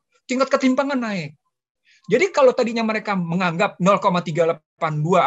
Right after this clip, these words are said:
akan mereka garap di, menjadi nol koma tiga tujuh sembilan di Gini rasio, saya bilang nggak bisa. Itu mereka baru melihat Gini rasio dalam perspektif yang namanya pengeluaran. Mereka tidak melihat Gini rasio dalam perspektif pendapatan.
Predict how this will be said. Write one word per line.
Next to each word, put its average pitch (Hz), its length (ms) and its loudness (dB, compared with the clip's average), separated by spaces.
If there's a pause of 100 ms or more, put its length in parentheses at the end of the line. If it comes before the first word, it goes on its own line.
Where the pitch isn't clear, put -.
akan 160 160 -6
mereka 143 240 -4
garap 131 320 -4
di, 127 160 -6
menjadi 131 320 -6
nol 123 160 -6
koma 120 240 -8
tiga 262 240 -4
tujuh 139 160 -8
sembilan 123 400 -8
di 123 80 -8
Gini 233 240 -4
rasio, 127 560 -8 (320)
saya 226 160 0
bilang 285 160 0
nggak 180 80 0
bisa. 127 240 -6 (540)
Itu 302 160 -2
mereka 302 240 -2
baru 202 240 2
melihat 190 400 0
Gini 175 320 0
rasio 151 400 -6
dalam 160 320 -4
perspektif - 560 -10
yang 156 160 -8
namanya 135 320 -10
pengeluaran. 185 640 -4 (400)
Mereka 226 240 0
tidak 170 320 -4
melihat 160 240 -4
Gini 220 320 0
rasio 170 320 -6
dalam 139 240 -4
perspektif 160 400 -10
pendapatan. 131 480 -10